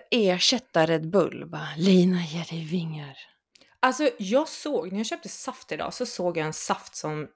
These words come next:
Speaker 2: det stod så här, "smak av energidryck". Och jag blev så här, så jävla äcklad när jag såg den, så jag blev lite illamående. Jag var på väg att spy i affären.
Speaker 1: Man kan inte skriva "smak av energidryck", för det finns ganska många.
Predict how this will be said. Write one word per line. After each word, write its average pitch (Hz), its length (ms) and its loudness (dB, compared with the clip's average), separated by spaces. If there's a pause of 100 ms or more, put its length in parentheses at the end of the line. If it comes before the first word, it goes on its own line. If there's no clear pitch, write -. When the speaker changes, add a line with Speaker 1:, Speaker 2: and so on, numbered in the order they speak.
Speaker 2:
det 165 120 -6
stod 156 200 -6
så - 80 -8
här, - 160 -8
"smak 190 540 0
av 151 280 -2
energidryck". - 1400 -10 (340)
Och 190 100 -4
jag 180 80 -4
blev 202 140 -6
så 170 140 -10
här, 151 60 -8
så - 160 -14
jävla 165 240 -12
äcklad - 340 -12
när - 80 -18
jag 180 100 -16
såg 240 200 -14
den, 170 120 -14
så - 80 -16
jag 165 80 -12
blev 220 160 -8
lite 151 260 -16
illamående. 180 520 -6
Jag 170 100 -2
var 262 100 -2
på 202 120 -8
väg 156 180 -4
att 151 80 -6
spy - 280 -8 (180)
i - 60 -12
affären. - 600 -6 (1120)
Speaker 1:
Man 185 140 -2
kan 196 100 -6
inte 196 140 -8
skriva 180 300 -6
"smak 160 300 -10
av 175 60 -8
energidryck", 180 480 -10
för 175 100 -10
det 180 80 -6
finns 220 280 -8
ganska 190 280 -10
många. 180 280 -4